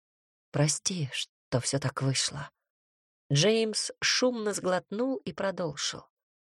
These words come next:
"Раньше мы выбирали девушек, которые заведомо были легкой добычей.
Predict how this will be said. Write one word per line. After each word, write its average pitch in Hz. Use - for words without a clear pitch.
"Раньше 147
мы 139
выбирали 151
девушек, 147
которые 175
заведомо 170
были 170
легкой 175
добычей. 151